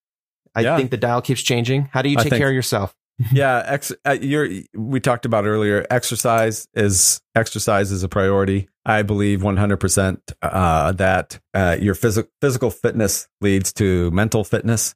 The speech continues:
Speaker 2: So being physically, physically fit, mentally strong,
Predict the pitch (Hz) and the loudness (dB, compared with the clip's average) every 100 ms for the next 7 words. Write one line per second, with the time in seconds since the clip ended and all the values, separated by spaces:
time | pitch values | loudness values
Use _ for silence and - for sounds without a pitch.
0 | _ - 101 95 95 87 80 - - 110 | _ 0 2 4 2 0 -2 -6 -2 0
1 | 104 95 87 - - 123 127 123 110 - | 2 0 -4 -4 -2 0 -2 -2 -2 -4
2 | _ 151 135 143 123 - 123 120 117 120 | _ -4 -2 0 -4 0 0 0 0 -2
3 | 110 113 101 - 107 107 104 107 | 0 0 0 0 0 2 2 -2